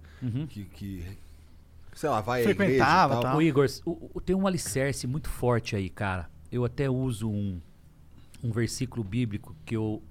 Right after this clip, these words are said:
Speaker 1: aprendi na escola dominical, que por uma coincidência a minha sogra, a dona Ana Maria, a mãe da minha esposa, é que era professora da escola dominical na igreja que eu conheci minha mulher. Cara,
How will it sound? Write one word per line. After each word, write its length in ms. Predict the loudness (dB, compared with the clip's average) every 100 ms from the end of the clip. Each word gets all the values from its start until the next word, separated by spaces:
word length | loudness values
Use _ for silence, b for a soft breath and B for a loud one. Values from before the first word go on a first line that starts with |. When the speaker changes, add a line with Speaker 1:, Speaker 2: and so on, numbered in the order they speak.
| -10
Speaker 1:
aprendi 420 | -4 0 2 2
na 80 | 0
escola 340 | 0 0 0
dominical, 600 | 0 0 -2 0 0 0 -2 b b b b b b -10
que 100 | -6
por 160 | 0
uma 140 | 2 2
coincidência 640 | 2 0 0 0 0 2
a 40 | 2
minha 140 | 0
sogra, 560 | 0 0 0 0 -2 -4 -12 -14
a 40 | -4
dona 240 | 0 2
Ana 160 | 2 2
Maria, 420 | 2 2 0 0 -8 -20 -20 -10
a 200 | -6 -4
mãe 220 | 0 0
da 100 | 0
minha 120 | -2
esposa, 440 | -2 -2 -2 0 -2
é 40 |
que 220 | -4 0
era 180 | 2 2
professora 680 | 0 -2 0 -2 0 2 2
da 100 | 2
escola 340 | 0 0 2
dominical 500 | 2 2 0 2 2
na 80 | 2
igreja 460 | 0 2 2 2 -2
que 100 | -6
eu 60 |
conheci 360 | -2 -4 -2 -2
minha 180 | 0 0
mulher. 320 | -2 -4 -8 -14 b b b b b b b b b b b b
Cara, 300 | 2 4 4